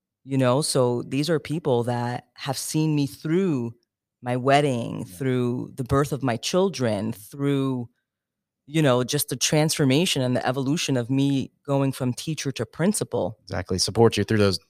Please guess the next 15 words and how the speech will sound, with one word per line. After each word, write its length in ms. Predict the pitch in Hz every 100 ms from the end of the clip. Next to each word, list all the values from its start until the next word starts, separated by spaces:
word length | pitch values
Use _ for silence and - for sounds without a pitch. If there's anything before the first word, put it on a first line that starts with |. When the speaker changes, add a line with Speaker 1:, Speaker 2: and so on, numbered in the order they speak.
| _ _ -
Speaker 2:
you 100 | 107
know, 40 |
transitions 680 | - 123 113 101 110 113 95
and 140 | 98
stages 380 | - 117 107 98
of 100 | 98
life 320 | 98 101 87
that 160 | - 95
you're 100 | -
going 220 | - -
through. 120 | 85
Speaker 1:
Gosh, 200 | 90 90 -
it's, 260 | 170 -
like, 220 | 185 165 151 _
professional 600 | - 160 151 151 - 160